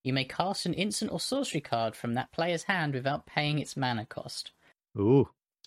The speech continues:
Speaker 1: Yeah,
Speaker 2: spicy.
Speaker 1: I've not seen that one before. That's rough. I like it.
Speaker 2: <laughs>
Speaker 1: Nicol Bolas
Speaker 2: So we
Speaker 1: gives
Speaker 2: still have
Speaker 1: power to those who will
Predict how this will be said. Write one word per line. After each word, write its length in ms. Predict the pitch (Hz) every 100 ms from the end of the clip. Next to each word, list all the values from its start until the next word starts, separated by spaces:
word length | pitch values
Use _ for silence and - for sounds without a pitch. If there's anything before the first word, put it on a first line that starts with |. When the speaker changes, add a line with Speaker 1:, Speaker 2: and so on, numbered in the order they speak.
| -
Speaker 1:
Yeah, 60 | 90
Speaker 2:
spicy. 280 | - 98 - -
Speaker 1:
I've 280 | 214 320 277
not 120 | 240
seen 220 | - 170
that 160 | 277 -
one 100 | 117
before. 300 | 113 113 110
That's 200 | 170 -
rough. 480 | 113 180 165 - - -
I 60 |
like 280 | 117 147 -
it. 160 | 117 - _ - _ _
Speaker 2:
<laughs> 840 | 135 87 - - - 104 - 104 113
Speaker 1:
Nicol 280 | 151 - 226
Bolas 380 | 175 160 156
Speaker 2:
So 180 | - 120
we 60 | 110
Speaker 1:
gives 120 | 110
Speaker 2:
still 140 | 143
have 100 | 143
Speaker 1:
power 240 | 151 147 135
to 180 | - 123
those 360 | 127 127 120
who 420 | - 127 123 123 120
will 280 | 123 123